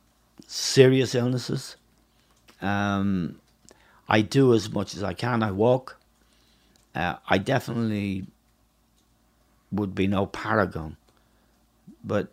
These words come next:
I don't drink excessively. I don't smoke anymore. And, uh, I'm sort of mentally alert. I think someone who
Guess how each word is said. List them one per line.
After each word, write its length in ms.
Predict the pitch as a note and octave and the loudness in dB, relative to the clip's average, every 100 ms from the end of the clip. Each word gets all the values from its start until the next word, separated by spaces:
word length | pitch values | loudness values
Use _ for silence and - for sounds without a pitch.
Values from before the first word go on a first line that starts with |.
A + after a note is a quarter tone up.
| _ _ _ _ _ - | _ _ _ _ _ -8
I 160 | F#2+ F#2+ | -2 0
don't 500 | A#2 A#2 A#2 - - _ _ _ C3+ | 2 2 0 -8 -20 _ _ _ -4
drink 280 | G#2+ A#2+ B2 | 2 2 0
excessively. 800 | A#2 C#3 B2+ A#2 A#2+ C3 A2+ - _ _ _ _ _ - | 0 2 2 0 -4 -4 -4 -6 _ _ _ _ _ -10
I 80 | - | -2
don't 180 | G2+ F#2+ | 0 0
smoke 360 | - A2+ G2+ | -2 -2 -2
anymore. 560 | - G#2 G#2 A2 A2 G#2+ _ _ _ - - - _ _ _ - | -4 -4 -2 -2 -2 -4 _ _ _ -20 -20 -20 _ _ _ -4
And, 560 | G#2 G#2+ G#2 G2 G#2 - _ _ _ _ _ - | 0 2 2 -2 -8 -18 _ _ _ _ _ -14
uh, 420 | F2 F2+ F2 E2 - _ _ _ _ _ _ _ _ _ _ - | -10 -8 -8 -8 -12 _ _ _ _ _ _ _ _ _ _ -12
I'm 600 | E2 G2 G2+ F#2+ F#2+ F#2 - | -4 -2 -2 -4 -6 -10 -14
sort 280 | - G#2 G#2 | -8 -2 0
of 180 | F#2+ - - - _ _ _ _ _ - | -2 -6 -14 -18 _ _ _ _ _ 6
mentally 520 | B2 D3 D3 D3+ C#3 | 8 8 4 0 0
alert. 460 | C3 C3+ C#3+ - - - | 0 -2 -4 -6 -8 -2
I 80 | A2 | 0
think 280 | D#3+ - - - - _ _ _ _ _ _ _ | 0 -2 -14 -20 -20 _ _ _ _ _ _ _
someone 640 | - - C#3 C3 C3 A#2 G#2 B2 | -10 -2 0 2 0 -2 -4 -6
who 440 | B2+ A#2+ A#2 A2 | -2 0 -2 -4